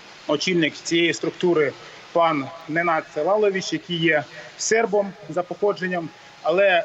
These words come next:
е, всі, е, знають про його інтереси в Російській Федерації, про його бізнес там. І звісно, що це є важелем впливу на нього задля того, щоб він був максимально лояльним до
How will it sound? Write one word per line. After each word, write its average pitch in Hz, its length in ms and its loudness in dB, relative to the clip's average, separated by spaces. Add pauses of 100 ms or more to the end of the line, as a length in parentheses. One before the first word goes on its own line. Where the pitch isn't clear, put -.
(140)
е, 147 480 2
всі, 208 380 -6 (840)
е, 135 160 0
знають 175 440 2
про 160 100 0
його 156 260 2
інтереси 151 680 -2 (440)
в 135 340 0
Російській 143 340 -8
Федерації, 160 600 0
про 143 140 -2
його 135 280 -2
бізнес 160 280 -4
там. 131 220 0 (320)
І 139 60 -2
звісно, 170 320 0
що - 240 0
це 156 180 0
є 147 120 4
важелем 139 480 2
впливу 165 440 0
на 139 100 2
нього 139 400 0 (340)
задля 143 300 2
того, 160 260 2
щоб 131 180 -4 (160)
він 160 240 2 (120)
був 143 260 0
максимально 147 520 0
лояльним 139 440 2
до 123 180 0